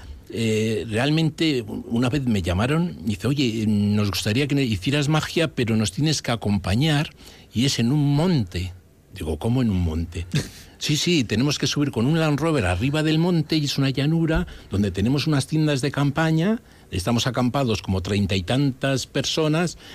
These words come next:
eh, muchas son mi-, con minusvalía y tal". Digo, bueno, eh, me sorprendió mucho en el tener que andar con el Land Rover por el monte, subir hasta en una llanura.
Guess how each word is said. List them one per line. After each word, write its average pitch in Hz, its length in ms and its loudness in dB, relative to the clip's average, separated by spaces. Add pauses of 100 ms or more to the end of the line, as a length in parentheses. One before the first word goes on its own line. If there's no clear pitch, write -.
eh, 98 360 0
muchas 123 460 0
son 131 640 2
mi-, 110 180 0
con 98 220 0
minusvalía 98 720 0
y 113 60 -2
tal". 165 260 0 (560)
Digo, 82 380 -2
bueno, 90 560 0
eh, 87 160 -4
me 90 160 0
sorprendió 95 500 2
mucho 127 280 0
en 107 80 4
el 101 160 0
tener 98 240 0
que - 80 -4
andar 117 200 0
con 113 140 0
el 113 140 2
Land 95 240 0
Rover 123 300 0
por 110 180 -2
el 104 100 2
monte, 139 540 2
subir 120 260 0
hasta 113 260 -2
en 117 120 2
una 120 160 2
llanura. 120 440 2